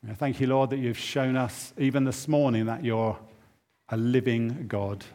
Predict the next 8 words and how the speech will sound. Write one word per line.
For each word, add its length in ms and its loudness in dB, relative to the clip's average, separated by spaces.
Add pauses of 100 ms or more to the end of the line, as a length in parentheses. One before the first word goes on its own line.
(100)
that 140 -10
King 240 4
Jesus, 640 -2 (840)
you 100 -6
died 600 2 (880)
a 60 -12
horrible 480 0
death 520 -6